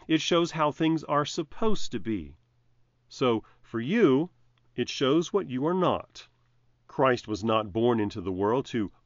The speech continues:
eliminate how things are supposed to be, but to set aright what sin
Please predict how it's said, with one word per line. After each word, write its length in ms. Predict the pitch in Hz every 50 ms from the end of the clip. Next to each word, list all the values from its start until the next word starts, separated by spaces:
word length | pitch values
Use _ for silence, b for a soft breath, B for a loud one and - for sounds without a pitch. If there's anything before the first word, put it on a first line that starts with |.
| -
eliminate 720 | 139 127 123 117 123 147 180 196 175 127 98 92 92 101 -
how 220 | - 117 104 101
things 320 | - - 107 101 104 95 95
are 140 | 90 87
supposed 460 | 85 - 92 - 95 87 85 85 - -
to 60 | 90
be, 320 | 80 87 90 107 135 143 b b b b -
but 200 | 127 143 147 135
to 120 | - 147 139
set 400 | - - - 175 175 185 185 - _ _ -
aright 560 | 160 139 113 110 113 110 107 104 113 - - - _ _ -
what 280 | - 107 117 120 -
sin 480 | - - - - 110 98 90 87 87